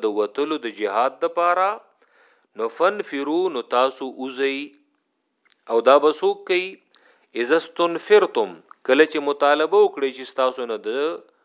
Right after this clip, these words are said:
د، د زغلیدو، چې وزئ جهاد د پاره، دا به څوک کوي؟ دا به امیر کوي، او دا به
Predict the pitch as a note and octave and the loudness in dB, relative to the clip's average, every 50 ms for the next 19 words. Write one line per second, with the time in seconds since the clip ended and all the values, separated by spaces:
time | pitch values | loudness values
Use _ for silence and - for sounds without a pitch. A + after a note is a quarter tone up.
0 | _ _ _ _ - G2 G#2+ A2+ A2+ A#2+ A#2+ G#2 - _ _ _ _ _ _ - | _ _ _ _ -6 2 6 8 8 8 6 4 -2 _ _ _ _ _ _ -12
1 | - A2+ G#2 A2 G2+ A2 A#2 A2+ A#2 A#2+ A#2+ A#2 C#3 C#3+ B2 G2 E2 - _ _ | -10 -10 -8 -6 -4 -2 -2 -2 -2 -4 -4 -2 -4 -4 -4 -4 -8 -12 _ _
2 | _ _ _ _ _ - B2+ C3 E3+ G#3 G3+ F#3+ F#3+ E3 C#3 B2 B2 A2 A2 A2+ | _ _ _ _ _ -12 -10 -8 -6 -6 -2 0 0 0 0 -2 -6 -4 -2 -2
3 | A#2 A2 - - G#2+ - G#2 G2+ G2+ G#2+ G2+ A#2+ B2 C3 B2 C3 B2+ - E3+ F3+ | -2 -2 -4 -10 -10 -6 -6 -6 -4 -4 -4 -2 -2 -2 -4 -6 -6 -4 -4 -4
4 | F#3+ F#3 - - F#3+ G3 G3+ G#3 G#3+ G#3 _ _ _ _ _ _ _ _ _ - | -4 -4 -4 -4 -4 -4 -4 -6 -14 _ _ _ _ _ _ _ _ _ _ -2
5 | G#2 G#2+ A#2 A#2 A#2+ B2 C3 C3+ C#3+ D3+ F3+ F#3+ G3+ F3 D#3+ - - C#3 C#3+ D3+ | 2 4 4 6 6 6 6 4 2 -2 -4 -2 -2 -2 -2 -2 -2 0 0 2
6 | C#3 A#2 A2+ G#2+ - A#2 A#2+ B2+ B2 C3+ C3+ | 2 2 0 0 0 0 0 0 0 0 0